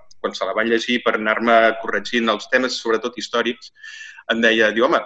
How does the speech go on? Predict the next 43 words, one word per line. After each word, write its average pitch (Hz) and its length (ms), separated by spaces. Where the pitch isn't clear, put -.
diu, 117 240
"no 127 100
sé 131 160
fins 143 220
a 135 60
quin 135 460
punt 160 360
a 120 80
l'edat 123 300
mitjana 139 380
haguessin 156 320
investigat 117 600
així. 147 280
Aquesta 110 440
és 127 80
una 127 120
manera 123 260
d'investigar 117 460
bastant 117 360
pròpia 113 300
de 147 100
les, 113 140
de 101 240
la 98 80
novel·la 107 680
policíaca." 98 680
Però 107 420
dius, 107 540
eh, 107 240
"Sí, 139 260
però 107 100
és 104 100
que 104 240
com 104 180
que 107 120
els 104 460
qui 107 80
l'han 127 220
de 135 100
llegir 127 420
és 120 160
gent 127 200
actual", 123 580